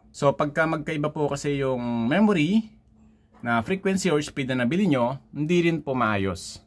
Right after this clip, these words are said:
Okay? So ganyan po mag-check ng, ah,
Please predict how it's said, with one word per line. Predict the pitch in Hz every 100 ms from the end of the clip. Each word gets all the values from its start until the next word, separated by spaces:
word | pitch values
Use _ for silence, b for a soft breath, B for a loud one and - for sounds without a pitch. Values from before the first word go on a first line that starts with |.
| _
Okay? | - 95 98 160 214 B B B B
So | - 147 139
ganyan | 156 165 170
po | 160
mag-check | 151 143 - 143 139 -
ng, | 139 160 214 240 - _ _ _ _ b b b _
ah, | 113 107